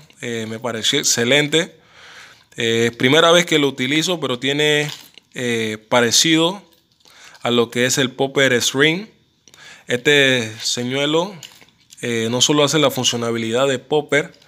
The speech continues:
sino que además de lanzar agua para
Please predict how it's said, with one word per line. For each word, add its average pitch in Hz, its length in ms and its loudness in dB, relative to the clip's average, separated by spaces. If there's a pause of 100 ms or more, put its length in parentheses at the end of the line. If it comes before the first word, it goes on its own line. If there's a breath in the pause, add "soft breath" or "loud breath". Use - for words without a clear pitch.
(480 loud breath)
sino 127 440 0
que 139 320 6
además 120 340 2
de 151 80 2
lanzar 143 340 2
agua 151 320 4
para 117 520 0